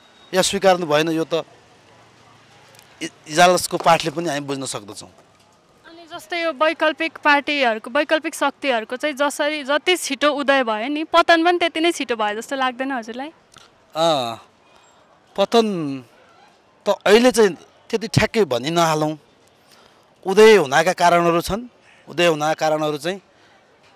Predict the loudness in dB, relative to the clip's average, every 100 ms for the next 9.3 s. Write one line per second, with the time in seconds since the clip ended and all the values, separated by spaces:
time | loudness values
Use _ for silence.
0 | -12 -2 0 0 -2 -2 -2 -4 -4 -4
1 | -6 -2 2 2 2 -2 -6 -10 _ _
2 | _ _ -12 -6 -2 0 -2 -6 -8 -4
3 | -2 0 0 0 4 4 6 2 0 _
4 | _ _ -2 -2 2 2 4 2 2 -6
5 | -10 -20 -20 -20 -20 -20 -20 -20 _ -10
6 | -2 0 0 -4 -4 0 2 4 4 2
7 | -2 -4 -4 -4 -2 -2 -4 -8 -8 -2
8 | 0 2 4 4 2 -6 -6 -6 -6 -4
9 | -4 -4 -8